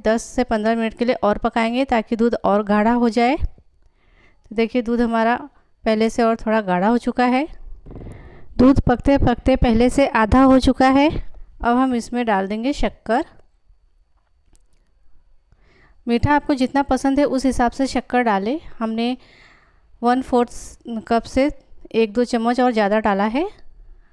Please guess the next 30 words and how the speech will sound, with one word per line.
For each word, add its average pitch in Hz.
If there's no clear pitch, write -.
आपको 208
जितना 226
मीठा 233
पसंद 240
है 285
उस 254
हिसाब 220
से 254
आप 247
डाल 196
सकते 226
हैं। 262
देखिए, 226
ये 226
गाढ़ा 190
हो 226
चुका 240
है। 254
आप 262
इसे 285
गर्म 220
में 240
ही 262
ऐसे 226
ही 254
खा 240
सकते 247
हैं 269
या 254
फिर 247